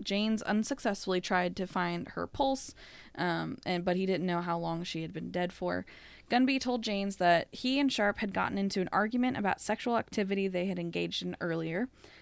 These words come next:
Gunby said he had gotten rough with her and started to throw her around a bit. Sharp said, um, she was going to have her boyfriend, Nick Adreno, kill Gunby.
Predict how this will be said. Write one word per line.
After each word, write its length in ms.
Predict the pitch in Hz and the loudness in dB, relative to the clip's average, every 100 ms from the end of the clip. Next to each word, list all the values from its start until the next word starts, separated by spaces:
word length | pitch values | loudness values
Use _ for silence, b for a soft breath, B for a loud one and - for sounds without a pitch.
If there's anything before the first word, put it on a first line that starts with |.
| b | b
Gunby 240 | 214 233 247 | 2 4 2
said 200 | 240 226 | 2 2
he 180 | 220 | 2
had 160 | 220 202 | 0 0
gotten 300 | 196 - 202 | 0 0 2
rough 200 | 202 233 | 2 2
with 140 | 254 - | 2 0
her 180 | 214 | 0
and 120 | 202 196 | 0 2
started 260 | 196 190 | 0 0
to 60 | 190 | -4
throw 280 | - 190 196 | -2 0 0
her 200 | 214 185 | 0 0
around 340 | 180 180 170 | 0 0 0
a 40 | 160 | -2
bit. 340 | 156 175 175 b b b | -2 -2 -4 b b b
Sharp 320 | - 226 220 | 4 4 6
said, 400 | - 214 214 202 - | 6 6 6 4 -2
um, 440 | 196 180 170 170 - | -2 0 -2 -4 -6
she 160 | - 226 | -2 0
was 100 | 208 | 2
going 220 | 202 202 | 0 0
to 60 | 190 | 0
have 220 | 196 185 | 0 0
her 80 | 180 | -2
boyfriend, 600 | 208 220 - 196 190 185 | 2 2 2 2 4 2
Nick 320 | 185 - - - | 0 -4 -20 -6
Adreno, 720 | 190 180 185 269 226 175 170 - | -2 -2 2 4 4 2 0 -4
kill 240 | - 294 277 | 2 4 4
Gunby. 520 | 175 143 151 139 240 | 2 0 0 -2 -2